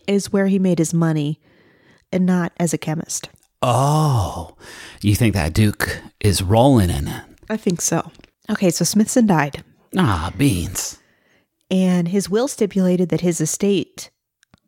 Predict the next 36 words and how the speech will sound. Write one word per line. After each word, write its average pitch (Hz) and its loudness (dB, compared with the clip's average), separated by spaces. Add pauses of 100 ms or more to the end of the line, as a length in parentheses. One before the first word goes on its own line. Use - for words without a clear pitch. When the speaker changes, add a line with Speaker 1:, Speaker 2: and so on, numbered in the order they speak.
(160)
Speaker 1:
um, 160 0
be 180 0
left 165 -2
to 170 2
his 160 0
nephew 165 0 (100)
if 175 0
his 170 0
nephew 208 0
died 165 0
without 156 -2
heirs. - -6 (400)
Speaker 2:
Wait, 87 -4 (360)
what? 131 -2 (680)
Speaker 1:
If 170 -2
I, 180 2
the - -4
sons 220 0
outlived 170 0
the 165 0
nephew, 160 0
then 147 -2
they 151 2
would 175 0
get 208 0
it. 220 -2
I 208 0
don't 170 2
know. 143 0
It's - -4
not, 220 0
it's 170 -2
not 196 2
important. 156 -2
Speaker 2:
<laughs> 831 -6
Okay. 208 -2